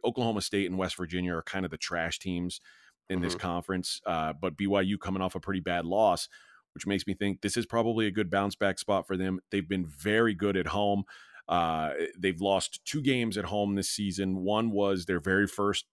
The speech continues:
Speaker 1: conference home game in, in Big twelve play, in the Big Tw-, the history of their Big twelve play, uh, to Cincinnati, and then they lost a home game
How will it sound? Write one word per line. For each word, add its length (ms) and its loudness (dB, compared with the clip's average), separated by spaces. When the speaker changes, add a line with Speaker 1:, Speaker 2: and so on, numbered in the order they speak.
Speaker 1:
conference 460 0
home 260 0
game 440 0
in, 160 -2
in 180 -2
Big 200 -2
twelve 360 0
play, 260 -2
in 320 -4
the 80 -14
Big 180 -2
Tw-, 200 -12
the 100 -4
history 380 0
of 80 -4
their 100 0
Big 220 -4
twelve 340 -2
play, 320 0
uh, 180 4
to 140 -6
Cincinnati, 680 2
and 120 0
then 80 2
they 100 2
lost 340 0
a 60 0
home 220 -2
game 320 0